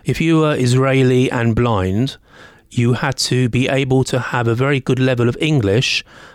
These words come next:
and you were then allowed to go to either America or here to the U K to train with an American guide dog school or U K guide dogs and get your guide dog here. Now, that meant obviously that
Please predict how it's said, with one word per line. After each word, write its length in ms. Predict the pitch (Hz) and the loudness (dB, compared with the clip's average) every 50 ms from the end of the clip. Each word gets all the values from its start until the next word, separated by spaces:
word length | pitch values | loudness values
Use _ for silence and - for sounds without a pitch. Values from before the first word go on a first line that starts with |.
| - _ - | -20 _ -8
and 480 | - 120 117 120 120 113 117 120 120 117 | -6 -4 -2 -2 -2 0 0 0 0 2
you 140 | 110 113 120 | 2 2 2
were 80 | 123 | 0
then 240 | 113 120 139 139 135 | 0 0 -2 0 0
allowed 720 | 131 127 123 127 139 139 127 117 110 113 117 123 127 - - - - - - | 0 0 0 0 -2 -2 -2 -2 0 0 0 -2 -2 -4 -8 -18 -20 -14 -8
to 140 | - - 113 | -6 -6 -4
go 340 | - 127 120 120 120 120 123 | -2 -2 0 0 0 0 0
to 180 | - - - | -2 -2 -2
either 320 | - 127 120 120 117 113 110 | -2 -2 0 0 0 0 2
America 600 | 113 113 120 135 139 139 131 127 - - - 123 | 2 0 0 0 0 0 0 -2 -2 -2 -2 0
or 420 | 120 123 123 123 - 120 107 117 | 0 2 0 0 0 0 -2 0
here 240 | 120 147 127 123 120 | 0 0 0 0 0
to 160 | 110 - - | -2 -2 -2
the 80 | 113 117 | -2 0
U 160 | 120 120 120 | 0 0 0
K 460 | - - 175 160 127 113 113 123 135 - - - - - - - - | 0 -2 -2 -2 0 0 0 0 -2 -4 -8 -20 -20 -20 -20 -14 -10
to 260 | - - 123 110 113 | -6 -2 -2 -2 -2
train 580 | - - - 165 143 131 131 127 123 120 117 113 | -2 -2 -2 -2 0 0 0 0 0 0 0 2
with 260 | 127 123 120 117 113 | 2 2 2 2 2
an 80 | 110 | 0
American 520 | 113 110 117 139 139 139 131 - - 117 110 | 2 2 2 2 0 0 -2 -2 -2 -2 0
guide 240 | 123 113 110 107 101 | 0 0 0 0 0
dog 180 | 110 101 - | -2 -2 -2
school 480 | - - - 113 107 107 107 110 120 - - - - - _ - | -4 -4 -2 0 2 2 2 0 0 -2 -6 -16 -20 -20 _ -6
or 360 | - 113 107 107 107 101 101 | -2 -2 0 0 0 0 0
U 200 | 110 131 143 139 | 0 0 0 0
K 180 | - 127 107 101 | -2 -2 -4 -2
guide 300 | - 107 98 98 95 - | -2 -2 -2 -2 -2 0
dogs 400 | 110 107 117 131 - - - - - - - - - | 0 0 0 -2 -4 -8 -10 -10 -14 -20 -20 -10 -4
and 160 | - 117 113 | -2 -2 -2
get 160 | 107 131 127 131 | 0 -2 -2 0
your 180 | 113 110 113 | 0 0 -2
guide 300 | - - 120 113 113 107 | -2 -4 -2 -2 -2 -2
dog 220 | - 113 107 110 - | 0 0 -2 -2 -2
here. 380 | - - 120 104 95 90 - - - - - - - - | -4 -2 -2 0 0 -2 -4 -6 -14 -20 -20 -12 -6 -4
Now, 300 | 117 110 113 110 120 - | -2 -2 0 -2 -4 -4
that 340 | - 147 143 - - - | -4 -6 -6 -6 -6 -2
meant 240 | 135 131 123 127 - | -2 0 0 0 -2
obviously 420 | 131 120 117 117 - - - 117 113 | -4 -2 -2 -2 -2 -2 -2 -2 0
that 180 | 110 120 - | 0 -2 -4